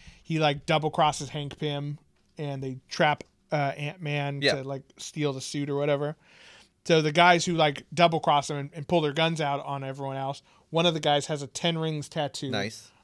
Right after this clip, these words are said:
Speaker 1: on his arm. Like, that's crazy that they were planning that shit that far in advance.
Speaker 2: I really like that actor. What's Corey, uh,
Speaker 1: Corey Stoll?
Speaker 2: Yeah. I wish he was in more stuff. He's a great actor.
Speaker 1: He is good. Um, I mean, he, he's been in quite a few things, but
Speaker 2: House of Cards, till he got murdered.
Speaker 1: Yeah.
Speaker 2: <laughs>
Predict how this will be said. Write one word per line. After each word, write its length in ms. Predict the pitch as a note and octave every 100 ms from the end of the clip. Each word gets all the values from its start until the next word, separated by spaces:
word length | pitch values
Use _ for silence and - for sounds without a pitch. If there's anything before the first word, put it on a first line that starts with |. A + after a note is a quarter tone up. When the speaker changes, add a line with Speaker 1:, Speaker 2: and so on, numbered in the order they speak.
| -
Speaker 1:
on 160 | D3 C#3+
his 160 | C3+
arm. 400 | C#3 C3 A#2 - - - -
Like, 100 | D#3+
that's 160 | B3
crazy 440 | - - G#3 F3 D3+
that 60 |
they 140 | D3+ D3
were 80 |
planning 360 | C3 D#3+ D#3 C#3+
that 140 | C#3+
shit 280 | - D3 B2
that 240 | C#3+ C#3 -
far 240 | C#3+ C3+
in 80 | C3
advance. 420 | B2+ B2+ A#2+ A#2
Speaker 2:
I 140 | D#3 B3
really 360 | A#3 A#3 A3
like 300 | F3 D#3 D3+
that 140 | D3 B2
actor. 340 | A2 A#2 A#2
What's 220 | B2+ A#2+ -
Corey, 520 | - B2 A#2+ A#2 A2
uh, 40 |
Speaker 1:
Corey 160 | E3 D3+
Stoll? 300 | - C#3+ D#3
Speaker 2:
Yeah. 340 | C3+ F3+ C#3+ F#2+ _
I 60 | F#3
wish 160 | A3 F#3+
he 60 |
was 140 | C3+ A#2
in 60 |
more 120 | G#2+
stuff. 300 | G#2 - F#2+ -
He's 120 | C#3
a 40 |
great 220 | E3+ E3 C3
actor. 300 | A#2+ - F2+
Speaker 1:
He 100 | G#3+
is 160 | G3
good. 300 | D#3 C3 B2+ - _ D#3
Um, 440 | D3+ D3 C#3+ C#3+ - _ -
I 60 | B3
mean, 260 | D#4 D#4
he, 300 | D4+ E4+ E4 - -
he's 100 | C#4+
been 160 | D#4
in 220 | G#3 F3 D3+
quite 240 | F3+ D3+
a 60 | C#3
few 200 | D3 C3
things, 380 | C#3+ C#3 C3+
but 300 | - C#3 C3+ C3
Speaker 2:
House 160 | D3+ -
of 80 | -
Cards, 400 | - B2+ G#2+ G#2
till 100 | G#2+
he 40 | G2
got 120 | E2
murdered. 440 | F#2 G2 G2 G#2+ _ -
Speaker 1:
Yeah. 240 | E3+ D#3
Speaker 2:
<laughs> 60 | -